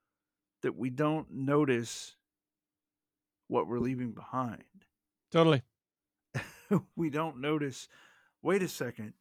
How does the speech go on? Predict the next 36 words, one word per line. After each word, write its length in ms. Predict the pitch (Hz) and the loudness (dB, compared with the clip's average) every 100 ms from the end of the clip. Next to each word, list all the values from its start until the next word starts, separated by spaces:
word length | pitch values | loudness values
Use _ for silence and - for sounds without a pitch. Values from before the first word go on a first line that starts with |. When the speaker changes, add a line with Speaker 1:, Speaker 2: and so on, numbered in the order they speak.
| _ _ _ - | _ _ _ 0
Speaker 1:
all 200 | 156 214 | 4 6
this 240 | 214 185 | 4 -2
thing 320 | - 185 156 135 | 0 2 2 6
does 280 | 156 143 127 | 6 6 2
is 140 | 113 | -4
talk 400 | - 170 185 - | 0 4 4 2
to 100 | 127 | -2
me. 380 | 107 92 78 101 | -2 -2 -4 -4
It 100 | 127 | -2
doesn't 440 | - 180 170 165 117 - - _ _ _ _ _ _ 147 | 6 8 8 2 2 -14 -20 _ _ _ _ _ _ 0
necessarily 680 | 156 - 147 165 151 135 | 2 2 0 4 6 4
tell 240 | - 160 151 | 2 2 4
me 140 | 127 | 0
the 100 | 113 | -2
truth. 720 | - 175 180 113 117 - - _ _ _ _ _ _ _ _ - | -2 6 8 8 2 -4 -16 _ _ _ _ _ _ _ _ -4
It 100 | 123 | -2
just 260 | 156 - | -2 -6
talks 400 | - 180 202 - - | -2 0 0 -4 -16
to 100 | 101 | -16
me." 260 | 76 - _ _ _ _ _ _ _ _ _ _ _ _ _ _ _ _ 147 | -16 -20 _ _ _ _ _ _ _ _ _ _ _ _ _ _ _ _ -4
Speaker 2:
Yep. 160 | 139 - | -4 -4
Speaker 1:
And 140 | 113 | -2
I 160 | 143 180 | 0 0
have 280 | 175 160 - | -2 -6 -10
to 80 | |
have 400 | 147 156 147 127 | -6 -6 -6 -8
the 160 | 127 120 _ | -12 -12 _
cognition 680 | - 139 120 151 160 160 135 | -8 -6 -6 -6 -6 -6 -6
to 120 | 123 | -6
realize 760 | 123 143 139 131 131 127 127 - _ - - _ _ _ - | -2 2 2 2 0 -2 -4 -10 _ -20 -20 _ _ _ -12
that 100 | 123 | -8
it's 220 | 127 - | -8 -8
telling 340 | - 156 131 120 | -2 2 2 2
me 120 | 113 | -2
the 100 | 101 | -4
truth. 600 | - 147 120 120 - - | -4 -2 -2 -8 -16 -20